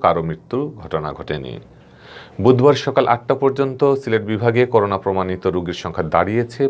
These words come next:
পনেরো হাজার একশো বিয়াল্লিশ জন। এর মধ্যে সিলেট জেলায় অর্ধেকেরও বেশি, আট হাজার আটশো সাতান্ন জন। এছাড়া সুনামগঞ্জে দুই হাজার চারশো পঁচানব্বই জন, হবিগঞ্জে এক হাজার নশো ছয়ত্রিশ জন ও মৌলভীবাজারে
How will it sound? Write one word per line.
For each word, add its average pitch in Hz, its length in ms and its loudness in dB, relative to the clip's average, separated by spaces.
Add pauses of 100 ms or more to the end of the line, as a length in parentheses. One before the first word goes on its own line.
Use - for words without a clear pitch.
পনেরো 117 240 2
হাজার 117 380 0
একশো - 240 -6
বিয়াল্লিশ 85 400 0
জন। 67 280 -6 (500)
এর 120 140 6
মধ্যে 131 240 0
সিলেট 127 320 0
জেলায় 123 320 4
অর্ধেকেরও 113 500 -2
বেশি, 104 440 -4
আট 92 200 2
হাজার 104 380 2
আটশো - 260 -4
সাতান্ন 82 420 -6
জন। 69 300 -6 (920)
এছাড়া 143 520 4
সুনামগঞ্জে 127 520 -4
দুই 117 160 -2
হাজার 117 340 2
চারশো 113 320 0
পঁচানব্বই 117 460 -2
জন, 131 240 0
হবিগঞ্জে 101 460 -2
এক 95 200 0
হাজার 104 340 4 (280)
নশো 95 220 -2
ছয়ত্রিশ 104 500 -2
জন 135 220 2
ও 87 80 -2
মৌলভীবাজারে 110 720 2